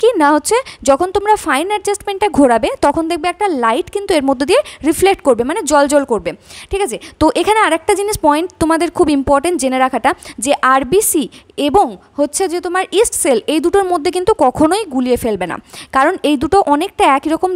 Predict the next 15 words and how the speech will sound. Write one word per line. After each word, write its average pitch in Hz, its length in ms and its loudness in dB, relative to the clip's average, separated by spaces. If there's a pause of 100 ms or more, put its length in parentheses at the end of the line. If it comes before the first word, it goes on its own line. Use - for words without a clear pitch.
দেখতে 269 220 -6
হয়, 403 160 2
কিন্তু 320 260 -2
জিনিসটা 277 300 -2 (140)
এক 233 140 -6
নয়। 180 120 -2 (380)
আরবিসি 381 420 2
হবে 392 160 2 (140)
রাউন্ড 240 280 2
শেপের, 381 260 -2 (300)
আর 254 60 2 (100)
যদি, 302 200 -2 (100)
আহ, 254 260 4 (100)
তোমার 277 220 2 (360)
ইস্ট 466 160 0